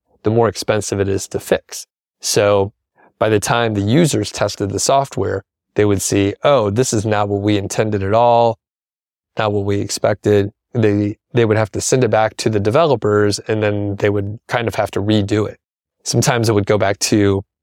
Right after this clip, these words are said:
like, the technical requirements writer so that they could rewrite the requirements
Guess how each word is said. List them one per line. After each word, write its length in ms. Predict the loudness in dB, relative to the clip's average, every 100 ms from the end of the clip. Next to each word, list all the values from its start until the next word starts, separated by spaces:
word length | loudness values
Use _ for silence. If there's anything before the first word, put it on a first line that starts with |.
| _
like, 220 | -2 0
the 140 | -2 -4
technical 480 | -4 -4 -2 0 0
requirements 640 | 0 0 0 0 -2 0
writer 340 | 2 2 2 0
so 200 | 0 0
that 80 |
they 100 | 0
could 140 | 0 0
rewrite 640 | 2 2 2 0 -2 -6 -14 _ _ _ _
the 680 | -4 -2 2 2 0 -2 -4 -10 _ _
requirements 640 | -2 0 0 -2 -4 -8